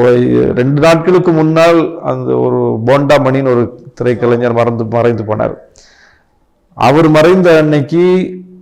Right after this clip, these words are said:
விஜயகாந்த் தரப்பிலிருந்து தான் ஒரு லட்சம் ரூபாய் கொண்டு வந்து அவர் வீட்டுக்கு கொடுக்கப்படுது.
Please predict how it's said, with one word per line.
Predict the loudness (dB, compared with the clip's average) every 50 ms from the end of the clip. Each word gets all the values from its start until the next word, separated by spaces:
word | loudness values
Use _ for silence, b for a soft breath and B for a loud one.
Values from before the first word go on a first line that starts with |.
| -8 -4
விஜயகாந்த் | -2 0 2 2 4 4 4 4 2 2 2 0 0 -2 -2
தரப்பிலிருந்து | 0 2 2 2 0 0 0 2 2 2 2 2 2 2
தான் | 2 2 2 2
ஒரு | 2 2
லட்சம் | 2 2 0 0 0 0
ரூபாய் | 2 2 2 2 2 2 2
கொண்டு | 2 0 -2 0 0 -2
வந்து | 0 2 2 2
அவர் | 2 2
வீட்டுக்கு | 0 -2 -2 -2 -4 -6 -4 -4 -4
கொடுக்கப்படுது. | -2 -2 -2 -4 -4 -8 -8 -10 -12